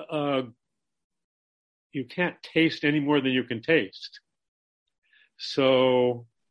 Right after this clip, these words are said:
one of the little, dirty little secrets of the wine marketing world is that, um, Robert Parker will give a score of ninety points to a wine,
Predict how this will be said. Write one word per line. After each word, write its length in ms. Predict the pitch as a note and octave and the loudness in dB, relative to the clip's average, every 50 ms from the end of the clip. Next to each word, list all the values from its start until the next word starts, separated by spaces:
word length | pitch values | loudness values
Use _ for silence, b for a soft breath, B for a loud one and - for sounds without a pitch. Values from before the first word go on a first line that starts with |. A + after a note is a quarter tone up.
| _ _ _ _ _ | _ _ _ _ _
one 200 | - B2 C#3+ D#3+ | -8 -4 0 2
of 80 | E3 C#3+ | 2 2
the 60 | C#3 | 2
little, 440 | C#3+ C#3 C3+ C#3+ D#3+ D#3+ E3 D#3+ C#3+ | 2 2 4 6 6 6 4 4 2
dirty 280 | C#3+ D#3 D#3+ E3 E3+ C#3+ | 2 4 4 4 4 2
little 240 | D3+ D3 C3 B2 | 2 0 0 -2
secrets 460 | B2 - E3 D#3+ D#3 - C3+ A#2+ - C#3 | -4 -2 -2 -2 -2 -2 -6 -4 -4 -6
of 140 | B2 A2+ | -6 -4
the 260 | A#2+ B2+ A#2+ A#2+ B2 - _ _ _ - | -4 -4 -4 -4 -6 -8 _ _ _ -4
wine 240 | C3 C3 C3+ C3 B2+ | 0 0 0 2 2
marketing 460 | B2+ C3 D3+ D3+ - D#3+ C3 B2 A#2 | 2 0 0 0 0 0 0 0 -2
world 400 | A#2 B2 A#2+ A#2+ A#2 A#2+ B2 - b b b b b b - | -2 0 0 0 0 -2 -4 -8 b b b b b b -4
is 220 | C3 B2 A#2 A2+ | -4 -4 -2 0
that, 260 | A#2+ B2+ A#2+ A#2 A#2 - _ _ _ _ _ _ _ _ _ - | 0 2 2 0 -2 -6 _ _ _ _ _ _ _ _ _ -12
um, 460 | - B2 A2+ A2+ A2+ A2 A2+ A#2 A#2+ - _ _ _ | -6 -4 -4 -4 -4 -6 -8 -12 -16 -18 _ _ _
Robert 420 | - B2 B2+ C#3 D3 C#3+ C#3+ C#3 - | -6 -2 0 0 2 0 0 -2 0
Parker 360 | D3+ C#3+ D3+ D3+ - C#3 C3 | 2 4 4 4 2 0 0
will 180 | B2 B2 B2 B2 | 0 0 -2 0
give 200 | B2+ C#3+ B2+ A#2+ | 2 0 2 0
a 80 | A2 | -2
score 640 | - - - - D3 D3+ D3+ D3 B2+ A2+ A#2 - - | -4 -6 -6 -2 2 4 4 4 4 2 0 -2 -4
of 120 | B2 A2 G2+ | -6 -6 -4
ninety 460 | A#2 A#2 B2+ C#3 C#3 C#3 B2 A#2+ A#2 - | -2 0 2 2 2 2 2 -2 -4 -2
points 400 | - D3 D3 C3 G#2+ G#2 - - - - _ _ _ _ _ _ _ _ - | 0 0 2 0 0 -4 -10 -16 -20 -20 _ _ _ _ _ _ _ _ -10
to 120 | - C3 A#2+ | -6 -4 -2
a 80 | A#2+ A#2 | -2 0
wine, 600 | A#2+ C#3+ D#3 D3 C3 G#2+ G2+ G#2 A2+ B2 B2 | 2 2 4 4 4 2 0 -4 -8 -10 -12